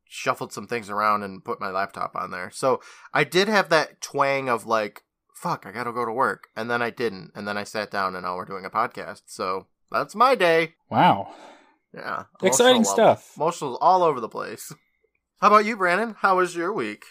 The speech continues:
Speaker 2: Uh, so-so. I mean, a normal week. Um, I started watching The Lord of the Rings again.
Speaker 1: Really? Okay.
Speaker 2: And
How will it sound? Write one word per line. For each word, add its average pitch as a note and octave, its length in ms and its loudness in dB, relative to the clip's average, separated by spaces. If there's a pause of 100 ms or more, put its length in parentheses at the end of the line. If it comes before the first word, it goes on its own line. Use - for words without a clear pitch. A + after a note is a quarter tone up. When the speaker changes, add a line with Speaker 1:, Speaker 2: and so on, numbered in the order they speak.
(220)
Speaker 2:
Uh, G#3 300 10 (420)
so-so. D#3+ 720 6 (140)
I F3 100 -6
mean, C#3+ 260 -6 (540)
a C3 100 0
normal A2 360 2
week. A#2+ 420 -6 (100)
Um, C#3 460 4 (100)
I D#3+ 420 4 (520)
started A#3 420 2
watching E3+ 760 2 (100)
The B2 100 4
Lord B2+ 280 4
of C#3 120 -2
the A2 120 -2
Rings A2+ 500 -4
again. F#2+ 460 -8 (200)
Speaker 1:
Really? G2+ 640 -2 (160)
Okay. D#3+ 480 -2
Speaker 2:
And C#3 360 0